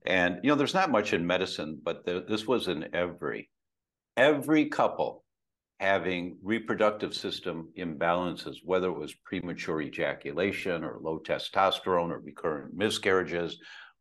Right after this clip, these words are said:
or fibrocystic breast disease, it didn't matter. Every single one of them had as a primary contributor to the imbalance that they were suffering from, that they were eating foods that they did not know were a problem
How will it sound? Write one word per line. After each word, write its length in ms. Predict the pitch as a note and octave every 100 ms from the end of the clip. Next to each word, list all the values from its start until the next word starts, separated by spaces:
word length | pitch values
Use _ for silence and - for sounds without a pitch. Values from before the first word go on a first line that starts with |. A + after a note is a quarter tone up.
| _ -
or 580 | D#2 D2 D#2 D#2 C#2 -
fibrocystic 720 | G#2 F#2 F2 - F2 - E2
breast 320 | - A2 G#2+ -
disease, 320 | F2 G2 F#2+
it 100 | A#2+
didn't 220 | D3+ A2+
matter. 420 | F#2 A2+ - - _ _ _ _ _ _
Every 360 | C3 C#3+ D#3
single 400 | D3 D3+ C3+ A#2+
one 200 | G#2+ B2+
of 140 | A2 D#2
them 300 | D2 D2+ F#2
had 500 | F#2+ G2 G2 F#2 -
as 360 | F#2+ F#2 F2+ -
a 260 | E2+ E2 D#2+ - -
primary 480 | E3 A3+ F#3+ A2
contributor 1000 | G2+ - - - F3+ F3 D#2 C2+ D2+ - _ _ _ _
to 120 | -
the 140 | G2+ G2
imbalance 600 | F#2 F#2+ A2 B2+ B2 -
that 140 | G2+
they 140 | G#2+ G2+
were 160 | E2+
suffering 560 | - C3+ D3+ - E2 D2 _
from, 440 | D#2 - D2+ B2+ - _ _ _ _ -
that 140 | A#2
they 160 | D#3 F3+
were 160 | E3+
eating 400 | - D3 C#3 A2+
foods 760 | - D#3+ D3 D#2+ C#2+ - - -
that 180 | G2 -
they 160 | A#2+ A2+
did 220 | C#3+ C#3
not 280 | A2 G#2 G2+
know 300 | F2 F2+ F#2
were 140 | G#2
a 60 | A2+
problem 480 | - F3 F#3 A2